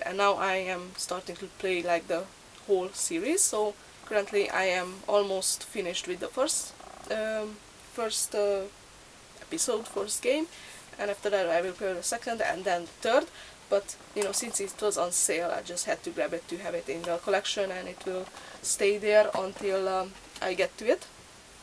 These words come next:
Now the other one is, uh, uh, I saw some, uh, like, gameplay of this, and I really, really love the graphics. They, I think they are stunning. This is, uh, Shadow of the Colossus. Uh,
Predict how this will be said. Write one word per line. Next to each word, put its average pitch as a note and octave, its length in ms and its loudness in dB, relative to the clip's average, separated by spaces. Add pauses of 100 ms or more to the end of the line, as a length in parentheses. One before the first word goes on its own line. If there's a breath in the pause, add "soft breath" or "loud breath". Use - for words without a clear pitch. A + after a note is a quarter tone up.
(600)
Now A#3 160 6
the A3+ 140 0
other C#4 260 8
one A3 200 6
is, G3 520 2
uh, F#3+ 280 2 (1040 loud breath)
uh, F3+ 640 -2
I G3+ 60 2
saw B3 260 4
some, A3 360 2 (160)
uh, F#3+ 500 -2 (200)
like, E3+ 300 -6 (180)
gameplay C#4 600 2
of C#4+ 220 0
this, F#4 380 6
and F#3+ 200 0
I F#3+ 80 0
really, A3+ 260 -4
really G3+ 200 -4
love F3+ 220 -2
the E3+ 400 0
graphics. - 640 -2
They, F3 120 2
I E3+ 160 2
think F#3 220 -10
they F3 100 -2
are D#3+ 100 -2
stunning. A3+ 440 0 (500 loud breath)
This A#3 160 2
is, D4 360 2
uh, G3 420 2
Shadow A3+ 580 0
of F#3+ 280 -2
the F3+ 200 2
Colossus. C#4+ 760 2 (760 loud breath)
Uh, F3 140 2